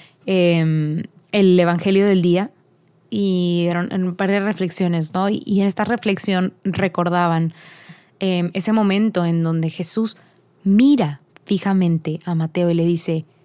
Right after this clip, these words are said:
"Sígueme. O sea, ven y sígueme". Y hablaban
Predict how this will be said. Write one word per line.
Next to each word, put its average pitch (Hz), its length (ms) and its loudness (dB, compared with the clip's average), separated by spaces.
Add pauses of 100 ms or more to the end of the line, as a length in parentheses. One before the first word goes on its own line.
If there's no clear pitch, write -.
(960)
"Sígueme. 165 560 -2 (1200)
O 190 60 -4
sea, 170 180 -4
ven 220 180 0
y 180 100 -4
sígueme". 170 380 -4 (1120)
Y 180 800 0 (960)
hablaban 202 720 2